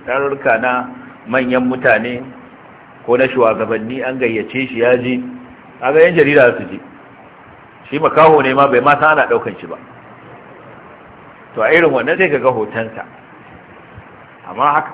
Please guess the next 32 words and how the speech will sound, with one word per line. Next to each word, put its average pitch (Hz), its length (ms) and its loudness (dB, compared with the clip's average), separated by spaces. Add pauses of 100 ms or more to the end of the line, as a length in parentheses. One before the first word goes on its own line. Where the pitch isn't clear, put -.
kawai 160 280 4 (600)
ya, 110 140 -4 (120)
ya, 113 140 -4 (160)
ya 110 240 -4
tsaya 151 200 6 (120)
ya - 80 2
gyara 143 280 6
rigarsa, 117 600 0
ya 98 160 -6
zira 139 240 6
wa 113 120 4
kyamara 123 360 0
ido, 113 220 -8 (240)
<laughs> - 220 -14
ba 156 120 4
zai 180 160 -4
yi 120 80 -6
ba. 107 160 -6 (920)
Ko 143 120 4
a 139 160 4
kawo 139 220 4
maka 147 200 0
hotonsa 123 440 0
yana 123 180 2
karatu. 101 460 -6 (420)
Ni 139 100 -4
ban 147 160 -2
taɓa 160 240 2
ga 143 80 4
wani 139 140 4
hoton 127 400 -4
bidiyonsa 135 460 0